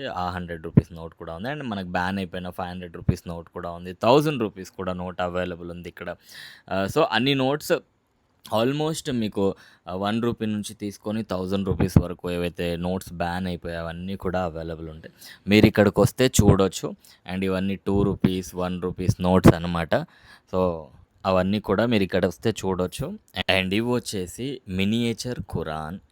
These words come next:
and అంతేకాకుండా బైబిల్. ఇవి రెండు కూడా అవైలబుల్ ఉన్నాయి ఇక్కడ. So ఇవి చాలా చిన్నగా ఉన్నాయన్నమాట. And ప్రతి పేజ్, ఆహ్, పెద్ద బైబిల్‌లో ఎలా అయితే ఉంటుందో, పెద్ద ఖురాన్‌లో ఎలా అయితే ఉంటుందో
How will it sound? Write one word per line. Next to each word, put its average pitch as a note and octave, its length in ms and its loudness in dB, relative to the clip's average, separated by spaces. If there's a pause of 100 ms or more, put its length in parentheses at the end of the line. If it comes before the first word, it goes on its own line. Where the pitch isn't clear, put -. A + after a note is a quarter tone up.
(100)
and E2 320 -10
అంతేకాకుండా E2 760 -10 (100)
బైబిల్. D#2 400 -10 (420)
ఇవి E2 160 -6
రెండు F#2 340 0
కూడా G2 280 -6
అవైలబుల్ E2 500 -4
ఉన్నాయి D2+ 280 -10
ఇక్కడ. D#2 300 -12
So B2+ 180 -12
ఇవి D#2+ 220 -6
చాలా E2 320 -6
చిన్నగా E2+ 460 -6
ఉన్నాయన్నమాట. D2+ 680 -10
And A#2 200 -8 (500)
ప్రతి G2 360 0
పేజ్, A2+ 420 0 (200)
ఆహ్, F#2 500 2 (180)
పెద్ద G2+ 300 -2
బైబిల్‌లో G2 580 0
ఎలా F2 220 0
అయితే F2 240 -6
ఉంటుందో, E2+ 320 -12
పెద్ద E2 260 -8
ఖురాన్‌లో D#2+ 480 -6
ఎలా D#2 180 -6
అయితే D2+ 200 -12
ఉంటుందో E2 300 -12